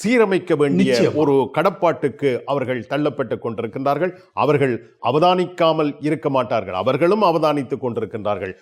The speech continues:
Speaker 1: ஆகவே இங்கே தீவிரவாத வலதுசாரிகள் எவ்வாறு வளர்ச்சி பெற்று செல்கின்றார்கள்? நீங்கள் பிரான்ஸ் நாட்டை எடுத்துக்கொண்டால் என்ன, இத்தாலி நாட்டை எடுத்துக்கொண்டால் என்ன, ஹொலந்து நாட்டை எடுத்துக்கொண்டால் என்ன, ஏன் ஜெர்மனி நாட்டில் கூட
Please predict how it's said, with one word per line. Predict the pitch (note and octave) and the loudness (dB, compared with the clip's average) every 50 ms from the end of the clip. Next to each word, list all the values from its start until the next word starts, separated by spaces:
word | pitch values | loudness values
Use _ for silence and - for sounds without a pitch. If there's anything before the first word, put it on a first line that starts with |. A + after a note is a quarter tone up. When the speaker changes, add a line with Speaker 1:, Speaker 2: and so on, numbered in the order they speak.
| _ _ - | _ _ 0
Speaker 1:
ஆகவே | A2+ B2+ C3 C3+ C#3 C3+ D3 D#3+ D#3+ D#3 - - | 0 0 2 2 2 2 2 0 0 -2 -4 -8
இங்கே | A#2+ C3 C3 C3 B2 C#3+ D3+ D#3+ E3 D#3+ - _ _ _ - | -8 -6 -4 -4 0 0 0 0 0 -2 -8 _ _ _ -2
தீவிரவாத | - F3 F#3+ F#3+ G3+ F#3+ F#3 D#3 D3 C#3+ C3 C3+ C3 B2 A2+ G#2 - - _ _ - A#2+ | 0 0 0 2 2 2 2 2 2 2 2 2 2 2 2 -2 -6 -10 _ _ 0 2
வலதுசாரிகள் | C#3 D#3+ G3+ G3 G3 D#3 D3 C#3 C3 B2 A2+ C3 B2+ B2 G#2+ - - _ - | 2 4 4 4 2 2 2 0 0 0 0 -2 -2 -2 -4 -8 -12 _ -4
எவ்வாறு | A2+ C#3 D#3 E3+ F#3+ G3+ G3+ G3 F#3+ F#3 D3+ | 0 0 0 2 2 2 2 4 2 2 2
வளர்ச்சி | B2+ C#3 F3 F3+ - - D#3+ | 0 0 0 0 -2 -2 -2
பெற்று | C#3 C3+ A2+ C3+ A#2+ - | -2 -2 -2 -4 -6 -4
செல்கின்றார்கள்? | B2 G#2+ G#2 A2+ A2+ G2 G#2+ G2 F#2+ G#2 G#2 | -6 -6 -4 -4 -4 -2 -2 -2 -2 -4 -6
நீங்கள் | A2+ B2 A#2+ A#2+ A#2 | -4 -4 -4 -4 -4
பிரான்ஸ் | - C3 C#3+ C#3+ C3 A2 A#2+ | -2 -2 -2 -2 -2 -2 -4
நாட்டை | B2+ B2+ G#2+ B2+ B2 | -4 -4 -2 -2 -2
எடுத்துக்கொண்டால் | B2 A#2+ G#2+ C3 A2+ A#2 B2 B2 A#2+ A#2+ B2 B2 | -2 -2 -4 -6 -6 -6 -4 -2 -2 -2 -2 -2
என்ன, | C3+ C#3+ D3+ D3+ C#3 | -4 -4 -4 -4 -4
இத்தாலி | A#2+ A2+ B2+ A2 - C#3 C3+ C3 B2+ | -4 -6 -8 -4 -2 -2 -2 0 -2
நாட்டை | A#2+ A2+ A2+ A2+ A#2+ A#2 | -4 -4 -4 -4 -4 -4
எடுத்துக்கொண்டால் | A#2 A#2 A#2+ B2+ C3 G#2+ B2+ B2+ A#2+ B2 B2 | -2 -4 -2 -4 -4 -4 -4 -2 -2 0 0
என்ன, | B2+ C3+ C#3+ D3 D3+ C#3+ C#3 - - _ _ _ _ _ | 0 0 0 0 -2 -2 -4 -8 -20 _ _ _ _ _
ஹொலந்து | - D#3+ F3+ G#3 A3 G#3 F#3+ | 0 2 4 4 2 2 0
நாட்டை | E3 D3+ C#3 A#2 - B2+ B2 | 0 0 0 0 -2 -2 -2
எடுத்துக்கொண்டால் | A#2+ B2 A#2+ C3 C#3 - D3 C3+ B2+ C3+ C3+ C3+ | -2 -4 -2 -4 -4 -2 -2 -2 0 0 0 0
என்ன, | C#3 D#3 F#3 F#3 | -2 -2 -4 -4
ஏன் | D3+ A#2 B2+ E3 G3+ G#3 D#3+ A#2+ G2 G#2 | -4 -2 0 2 2 2 0 -4 -4 2
ஜெர்மனி | D3 G3+ B3 B3 A3+ G#3+ F#3+ | 4 4 4 4 2 0 0
நாட்டில் | E3 D#3 C#3 - C3+ A#2+ G#2 - | 0 -2 -2 -2 -4 -8 -8 -6
கூட | - C#3+ E3 F3 | -4 -2 2 4